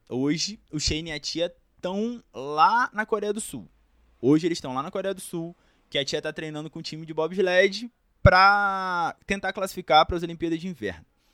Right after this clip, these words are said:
Mas, mas, acabou, eles acabaram de, eles acabaram de adicionar no time,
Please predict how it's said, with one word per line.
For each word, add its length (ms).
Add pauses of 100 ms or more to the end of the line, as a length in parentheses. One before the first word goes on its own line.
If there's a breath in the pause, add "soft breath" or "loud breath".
(800)
Mas, 840
mas, 720 (100)
acabou, 800
eles 160
acabaram 640 (100)
de, 680 (1000)
eles 140
acabaram 520
de 440 (720)
adicionar 640
no 100
time, 340